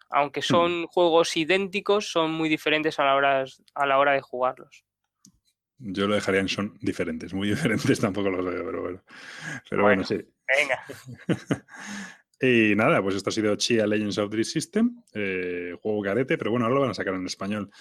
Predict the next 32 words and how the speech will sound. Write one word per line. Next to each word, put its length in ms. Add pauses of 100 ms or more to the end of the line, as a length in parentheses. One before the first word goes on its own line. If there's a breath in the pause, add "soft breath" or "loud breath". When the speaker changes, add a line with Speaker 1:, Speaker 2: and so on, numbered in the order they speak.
(280 loud breath)
Speaker 2:
El 100
juego 760
Speaker 1:
Sí. 160
Speaker 2:
tiene 260
texto 400
relativo, 460
sobre 160
todo 140
el, 100
el 160
asunto 240
de 60
las 120
misiones, 560
no 100
es 60
muy 140
grave, 400
pero 140
bueno, 160
sí 100
que 60
tiene 160
algunas 240
cosillas 340
y 60
las 180
cartas 300
de 60
acción 340
de 80
los, 540